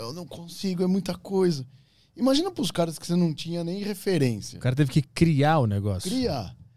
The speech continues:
Speaker 1: Aí o cara abriu o crânio, tirou esse osso e falou, "E agora?" Aí ele falou, "Eu tenho que, a minha referência é alguma coisa do dia a dia." Aí ele olhou isso aí, falou, "Vou pôr o nome de esfenoide."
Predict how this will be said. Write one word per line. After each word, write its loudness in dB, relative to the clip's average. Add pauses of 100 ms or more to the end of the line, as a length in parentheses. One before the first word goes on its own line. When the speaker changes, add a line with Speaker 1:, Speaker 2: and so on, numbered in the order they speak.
(180)
Speaker 1:
Aí 2
o 2
cara 2
abriu 4
o 2
crânio, 0
tirou -2
esse -4
osso -2
e -12
falou, 0
"E 2
agora?" -2 (1200)
Aí 0
ele 0
falou, -4
"Eu 2
tenho -2
que, -4 (220)
a -8
minha 4
referência -2
é -4
alguma -4
coisa -6
do -4
dia -2
a -2
dia." -4 (880)
Aí 4
ele -2
olhou -4
isso -8
aí, 0 (680)
falou, -2
"Vou 2
pôr -6
o -2
nome -4
de -6
esfenoide." -2